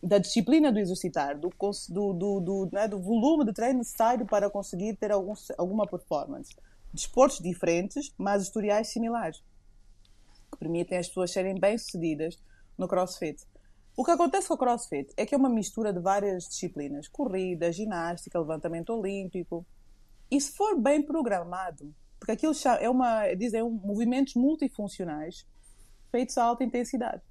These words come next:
Só que o problema aqui é que CrossFit tornou-se, eu sou de dois mil e nove, este é um mundo tipo O G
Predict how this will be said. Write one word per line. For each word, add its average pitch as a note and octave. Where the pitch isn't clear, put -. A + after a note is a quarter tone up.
Só -
que -
o G4+
problema A#3+
aqui F3+
é -
que -
CrossFit D#4+
tornou-se, D4
eu C#4
sou E4+
de A#3
dois D#4
mil D4+
e E4
nove, A#3+
este F#3+
é -
um A#3+
mundo A#3
tipo A3
O G#3+
G F3+